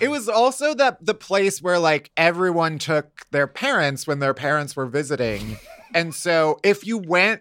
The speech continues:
before, I don't know, eight P M on a, on a weekend, there was no way you were being s-,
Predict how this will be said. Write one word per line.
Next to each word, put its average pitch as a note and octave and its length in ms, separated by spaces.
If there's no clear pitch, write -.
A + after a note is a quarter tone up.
before, E3+ 800
I D#3+ 100
don't F3 140
know, C#3+ 320
eight E3 260
P D#3+ 240
M D3+ 340
on D#3+ 240
a, D3+ 260
on D3+ 140
a D#3 80
weekend, F#3+ 720
there E3 180
was F#3 240
no G3 420
way G3 240
you E3 140
were E3 140
being E3+ 240
s-, - 480